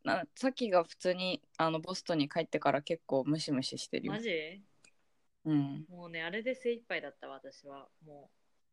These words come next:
Speaker 2: う。
Speaker 1: <laughs> もう完全に、あの、ボストン化してんじゃん。
Speaker 2: そうそうそう、ボストン化してます。
Speaker 1: はい。
Speaker 2: そう。で、次は、じゃあこのお酒関連で言うと、まあ、
Speaker 1: うん。
Speaker 2: やっぱ平日から夜遅くまでやってる居酒屋が、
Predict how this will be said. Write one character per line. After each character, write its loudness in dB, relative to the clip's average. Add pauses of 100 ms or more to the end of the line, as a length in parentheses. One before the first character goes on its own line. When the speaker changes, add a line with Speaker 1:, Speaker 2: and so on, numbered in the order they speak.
(100)
Speaker 2:
う。 -
Speaker 1:
<laughs> 8 (600)
も 2
う -4
完 8
全 10
に、 -2 (100)
あ 2
の、 -4
ボ 0
ス -16
ト 0
ン 0
化 2
し -4
て -2
ん -2
じ -2
ゃ -4
ん。 -10
Speaker 2:
そ -8
う -8
そ -10
う -14
そ -16
う、 -18
ボ -16
ス -20
ト -16
ン -16
化 -10
し -20
て -20
ま -18
す。 -20 (1400)
Speaker 1:
は 8
い。 -4
Speaker 2:
そ -16
う。 -14
で、 0
次 -2
は、 2 (380)
じ -6
ゃ -6
あ -20
こ -12
の -8
お -10
酒 -4
関 0
連 -2
で -8
言 -4
う -8
と、 -6 (760)
ま -2
あ、 2
Speaker 1:
う 4
ん。 2
Speaker 2:
や 0
っ -8
ぱ -8
平 2
日 -4 (220)
か -2
ら 0 (260)
夜 2
遅 -4
く -8
ま -4
で -8
や -2
っ -12
て -6
る -4
居 -14
酒 -8
屋 -4
が、 -10